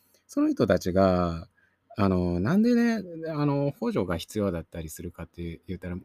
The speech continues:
ま、ちょっとね、例外とかはありますけど、基本的には、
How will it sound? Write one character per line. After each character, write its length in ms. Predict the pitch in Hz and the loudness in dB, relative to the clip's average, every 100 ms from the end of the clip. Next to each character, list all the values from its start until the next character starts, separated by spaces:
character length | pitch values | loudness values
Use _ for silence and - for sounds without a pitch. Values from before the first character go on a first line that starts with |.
| _ | _
ま、 160 | 170 180 _ _ _ _ _ _ | -6 -6 _ _ _ _ _ _
ち 80 | - | -6
ょ 40 | |
っ 40 | 202 | 0
と 140 | 110 | 2
ね、 220 | 95 90 - 104 | 2 0 -4 -10
例 180 | 107 110 | -2 0
外 120 | 135 | 0
と 100 | 151 | -2
か 100 | 110 | -4
は 180 | 82 80 | -6 -6
あ 40 | 82 | -6
り 100 | 92 | -2
ま 160 | 117 | -2
す 100 | 156 | 0
け 120 | - | -2
ど、 100 | 90 | -2
基 140 | 87 196 | -2 -2
本 220 | 262 269 | 2 2
的 200 | 247 233 | 2 2
に 120 | 214 | 4
は、 380 | 131 123 104 90 | 6 6 4 0